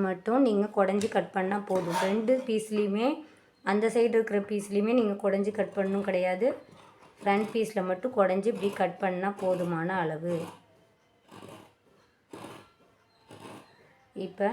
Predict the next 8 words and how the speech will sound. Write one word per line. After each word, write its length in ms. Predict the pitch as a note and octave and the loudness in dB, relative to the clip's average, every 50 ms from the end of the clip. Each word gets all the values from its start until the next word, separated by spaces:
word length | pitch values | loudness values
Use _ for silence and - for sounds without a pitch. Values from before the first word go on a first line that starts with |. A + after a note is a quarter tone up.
| C4+ - | 0 -4
இதை 240 | G#3+ F#3+ F3 F#3+ F#3 | -6 -4 -2 -2 -2
இப்படி 200 | F3+ F#3 F#3 A3 - - - - - _ _ _ _ _ _ _ _ - G#3 | -2 0 0 0 -2 -2 -6 -16 -20 _ _ _ _ _ _ _ _ -2 0
குடஞ்சி 360 | G3+ G3+ G#3+ A3 A3+ A3+ A#3+ - | 2 2 2 2 0 -2 0 0
கட் 180 | G#3 F#3 - - | 0 0 0 -4
பண்றது, 280 | F#3+ F#3 E3+ F3+ F#3+ B3+ C4 - - B3 A#3+ | -6 -4 -4 -4 -2 0 0 0 2 0 2
இதோட 260 | A3+ C4 B3+ B3 B3+ B3 - | 6 6 6 6 4 0 0
ஸ்டாப் 280 | - G#3+ F3+ E3+ - | 0 0 0 0 -2
பண்ணிடணும். 420 | - E3 E3 E3 E3+ E3 F3 G#3+ | -4 -4 -2 -2 -4 -6 -8 -10